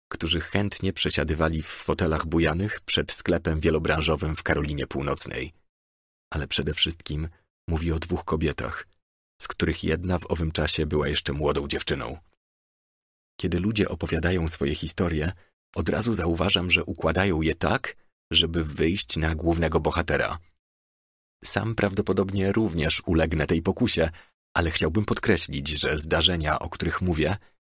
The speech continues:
nadal wydają mi się skutkiem pewnych okoliczności. Śledząc bieg wypadków, pamiętajcie proszę, że za żadnego bohatera się nie uważam. A co do finału tej opowieści, to myślę, że ślub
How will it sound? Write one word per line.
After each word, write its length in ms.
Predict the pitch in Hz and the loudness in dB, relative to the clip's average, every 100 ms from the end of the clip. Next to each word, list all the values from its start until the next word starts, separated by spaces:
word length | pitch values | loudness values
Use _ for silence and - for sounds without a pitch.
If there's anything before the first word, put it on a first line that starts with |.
| _ _ 80 | _ _ -4
nadal 420 | 80 82 85 85 | -2 0 0 0
wydają 440 | 85 78 82 78 | -2 -2 -2 -2
mi 120 | 78 | 0
się 200 | 78 71 | -2 0
skutkiem 540 | - - 87 - 78 78 | -4 -4 -6 -2 -2 0
pewnych 420 | 87 80 82 - | 0 0 -2 -2
okoliczności. 880 | - 87 85 - 80 - - - - _ _ _ _ _ _ - | -2 -2 0 0 0 -2 -8 -10 -14 _ _ _ _ _ _ -6
Śledząc 520 | - 82 85 87 82 | -2 0 0 -2 -2
bieg 240 | 82 80 82 | 0 0 0
wypadków, 600 | 82 92 - - 53 - | 0 0 0 -4 -6 -2
pamiętajcie 600 | 73 80 82 101 - 78 | -2 0 0 0 0 0
proszę, 420 | 78 71 78 110 - _ _ - | 0 0 2 0 -4 _ _ -4
że 220 | 73 71 | 0 0
za 200 | 78 76 | 2 2
żadnego 580 | 76 76 76 76 85 107 | 2 0 0 0 2 2
bohatera 540 | 92 85 76 80 71 67 | 2 0 0 2 0 0
się 140 | 73 | -2
nie 120 | 73 | 0
uważam. 520 | - 67 64 - 69 78 - _ _ _ _ _ _ _ _ | 0 2 2 0 -4 -12 -16 _ _ _ _ _ _ _ _
A 80 | 85 | -6
co 180 | 82 85 | -2 0
do 140 | 82 | 0
finału 440 | 76 80 90 104 80 | -2 0 2 2 0
tej 180 | 78 | 0
opowieści, 640 | 67 71 73 71 - - 85 | 0 -2 -2 -2 -2 -4 -4
to 160 | - | -2
myślę, 380 | 80 87 - 80 | -2 -2 0 0
że 120 | 80 | 0
ślub 440 | 80 90 90 - | 0 0 0 -2